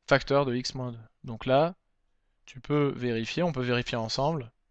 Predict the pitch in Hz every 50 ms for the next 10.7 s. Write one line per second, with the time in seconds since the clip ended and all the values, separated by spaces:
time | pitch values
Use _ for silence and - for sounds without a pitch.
0 | _ _ _ _ _ _ _ _ _ _ - - - 131 131 - - - 110 107
1 | - - 127 120 143 147 143 139 139 135 147 156 156 147 135 - - 131 123 131
2 | 135 - 123 117 - - 117 113 107 127 165 - - - - 113 - 113 - -
3 | 117 107 98 - - 151 151 - - 147 143 131 123 123 117 - - - 254 175
4 | 131 - - - - 120 104 101 104 143 180 - _ _ _ _ _ _ _ _
5 | _ _ _ _ - - - - - - - - - - - - - - - _
6 | _ _ _ _ _ _ _ - 151 - - - - 147 139 139 143 139 139 127
7 | 127 123 123 123 127 131 139 139 127 113 101 101 110 - - - - - - -
8 | - - _ _ _ _ _ _ _ _ _ _ _ _ - - - - - 156
9 | 151 147 - - - 135 135 127 127 - - - - _ _ - 127 - - -
10 | 120 117 113 - - 151 - - - - - - - -